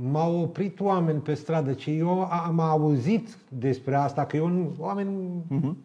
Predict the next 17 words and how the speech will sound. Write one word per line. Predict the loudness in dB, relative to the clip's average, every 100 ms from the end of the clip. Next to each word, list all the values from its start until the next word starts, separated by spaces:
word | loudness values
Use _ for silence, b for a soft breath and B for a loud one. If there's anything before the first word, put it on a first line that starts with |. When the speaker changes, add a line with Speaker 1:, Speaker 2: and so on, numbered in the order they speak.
| -8
Speaker 1:
prin | -2 4
vârstă | 4 6 4
și | 2
prin | 0
zona | 2 4 2
asta: | -2 -8 B B B
"Trebuie | 0 2
să | 2 0
purtăm | 0 0 2 2
ochelari | 2 2 4 6 6 4
tot | -2 -2
timpul?" | -2 -2 0 -4 -6 -8 -20 -20 -18 -20 -20 -14 -6
Nu, | -2 -2
dar | 0 0
este | 0 -2 -2
bine. | -2 0 2 0 -4 B B B
De-, | -4 -4